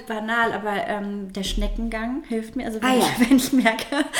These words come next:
Speaker 1: dass ich richtig, richtig gestresst bin, dann stehe ich auf und dann gehe ich wirklich so fünf Minuten in krasser Zeitlupe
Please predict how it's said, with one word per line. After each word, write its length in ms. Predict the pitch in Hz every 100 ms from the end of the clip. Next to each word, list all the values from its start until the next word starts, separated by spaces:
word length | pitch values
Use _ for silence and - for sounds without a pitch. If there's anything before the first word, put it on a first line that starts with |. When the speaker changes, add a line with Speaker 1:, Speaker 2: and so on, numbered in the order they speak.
| - 339
Speaker 1:
dass 200 | 302 220
ich 220 | 247 - 233
richtig, 500 | 269 - - - 311
richtig 400 | - - 269 262
gestresst 600 | 254 254 - 254 262 -
bin, 160 | 285 302 349 - - - -
dann 180 | 240 240
stehe 280 | - 240
ich 200 | 226 220
auf 360 | 233 240 302 339 - - -
und 120 | 240
dann 160 | 233 233
gehe 160 | 254
ich 180 | 262 254
wirklich 340 | 254 262 262 269
so 100 | 254
fünf 340 | - 269 269
Minuten 560 | 254 247 247 240 240 240
in 180 | 226
krasser 460 | 220 254 262 269 254
Zeitlupe 880 | - 247 240 - 233 226 240 247